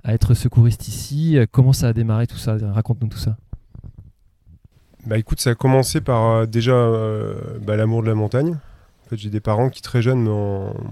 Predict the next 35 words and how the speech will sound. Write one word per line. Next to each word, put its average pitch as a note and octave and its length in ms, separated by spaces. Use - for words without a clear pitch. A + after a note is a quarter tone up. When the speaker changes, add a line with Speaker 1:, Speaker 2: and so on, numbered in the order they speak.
Speaker 2:
m'ont G#2 200
donné A2+ 260
le G#2+ 100
goût A#2+ 220
à A#2 40
la A2+ 120
montagne B2 400
et A#2+ 60
puis, G#2+ 260
euh, G#2 80
m'ont A2+ 60
invité A2 300
à C#3 40
la C3 80
découvrir, A#2+ 560
euh, G2+ 340
au A#2+ 60
travers A2 380
de, G2+ 360
on A2+ 60
va G#2 80
dire, A2 180
de, G#2 220
de G#2 40
vacances, A2 520
euh, G#2 200
en G#2 120
montagne. D3 380
Sachant - 200
que A#2+ 60
je - 60
suis A2+ 80
originaire A2 400
de, G#2 420
d'Auvergne. C3+ 480